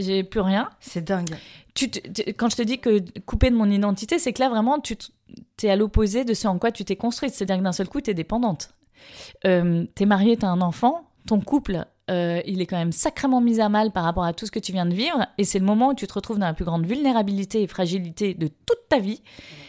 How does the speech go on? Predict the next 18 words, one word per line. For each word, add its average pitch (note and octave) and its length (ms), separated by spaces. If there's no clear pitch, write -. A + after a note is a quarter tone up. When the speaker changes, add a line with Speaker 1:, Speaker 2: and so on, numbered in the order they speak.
Speaker 1:
parce - 180
que - 80
maintenant C#4+ 320
que A3 80
t'es G#3+ 120
maman, A#3+ 440
que G3+ 80
t'as A3+ 140
un A3+ 160
enfant, A3+ 400
eh G3 40
ben, F3+ 120
tu - 180
dépends D4 420
d'un C#4+ 120
seul C4+ 180
coup C4 120
financièrement G3+ 720